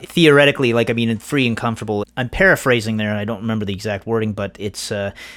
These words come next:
that's kind of at the, the, as Crowley mentions in book four, that's kind of based on the results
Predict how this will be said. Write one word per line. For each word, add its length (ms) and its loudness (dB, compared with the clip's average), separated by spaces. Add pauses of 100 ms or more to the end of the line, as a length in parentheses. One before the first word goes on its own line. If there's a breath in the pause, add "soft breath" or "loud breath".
(560 loud breath)
that's 280 0
kind 220 -2
of 120 -4
at 180 -6
the, 460 -2
the, 400 -10
as 240 -2
Crowley 400 2
mentions 540 0
in 480 -2 (100)
book 180 -6
four, 420 -6 (600 soft breath)
that's 220 -2
kind 260 -2
of 200 -6
based 300 -4
on 120 -4
the 80 -6
results 840 -6